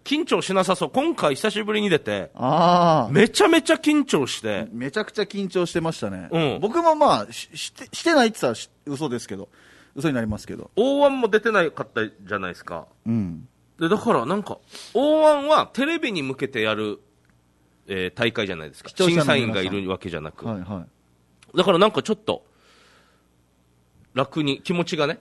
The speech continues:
Speaker 2: はいはいはいはいはい。
Speaker 1: だけど審査員がいると目の前でいるから分かるじゃん、反応が。
Speaker 2: あ、分かるね。俺見ないようにしてたもん。
Speaker 1: お-、お-、全く見てないんだけど。
Speaker 2: でも俺らもオーワン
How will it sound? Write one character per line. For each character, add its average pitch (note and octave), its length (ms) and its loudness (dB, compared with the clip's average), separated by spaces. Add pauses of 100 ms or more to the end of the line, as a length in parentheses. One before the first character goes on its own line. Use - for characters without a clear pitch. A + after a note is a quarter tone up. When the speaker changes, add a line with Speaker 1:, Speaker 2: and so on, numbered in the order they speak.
(240)
Speaker 2:
は D#3+ 140 0
い D3+ 60 0
は C#3 100 -2
い B2+ 60 0
は A#2 40 -2
い A2 40 -8
は A2+ 80 -6
い F#2+ 440 -12
は E2+ 60 -10
い。 - 20 -12
Speaker 1:
だ C#3+ 60 2
け D3 40 2
ど C#3 100 2
審 B3+ 200 0
査 C4+ 120 4
員 A3+ 80 4
が C#3 80 2
い - 20 4
る B2 60 -10
と G#2+ 80 -6
目 D3+ 100 2
の B3 80 2
前 A3+ 160 4
で A#2 60 -4
い A#2 60 -2
る D#3+ 60 -4
か F#2+ 100 -10
ら F2 40 -6
分 E3+ 160 2
か C4+ 80 4
る B3+ 100 2
じ E3+ 60 -6
ゃ - 60 -6
ん、 - 40 -20
反 C3 300 -2
応 G#2 160 0
が。 F2 160 -4
Speaker 2:
あ、 A#2 160 0
分 B2 80 2
か C#3 140 2
る C3 100 0
ね。 C3 80 2
俺 C3+ 160 4
見 E3+ 100 0
な G#3+ 60 2
い A#3+ 60 2
よ G#3+ 60 2
う - 20 -2
に D3 80 -4
し - 20 -12
て C3+ 80 -6
た A#2+ 80 -2
も F2+ 260 -8
ん。 G#3 120 -4
Speaker 1:
お-、 A#3+ 160 8
お-、 - 20 6
全 G3 140 6
く - 240 -2
見 G#3+ 80 2
て A#3+ 100 4
な G3 80 4
い B2+ 60 0
ん - 20 -4
だ F#2 80 -6
け E2 80 -10
ど。 D2 80 -10
Speaker 2:
で - 160 0
も A#2+ 180 0
俺 A3+ 120 2
ら D#3+ 100 0
も A#2 320 -6
オ F3+ 80 0
ー - 20 2
ワ F3+ 100 -6
ン F3 100 -14